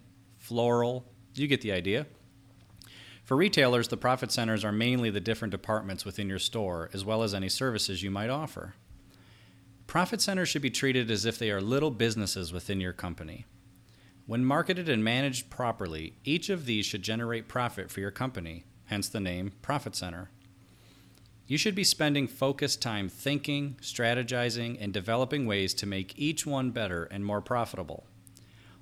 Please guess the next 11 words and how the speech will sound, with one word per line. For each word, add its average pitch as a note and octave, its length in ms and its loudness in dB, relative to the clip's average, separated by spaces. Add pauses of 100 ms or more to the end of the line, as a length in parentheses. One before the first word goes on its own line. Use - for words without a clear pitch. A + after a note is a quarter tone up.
(120)
All A#2 240 2
totaled, A#2+ 480 2
they A2 100 2
should A#2+ 220 -2
create G2+ 240 0
a G2 80 0
nice G2+ 320 0
profit C3+ 500 -4
for G#2 160 -2
your A2+ 120 0
company. F#2+ 480 -4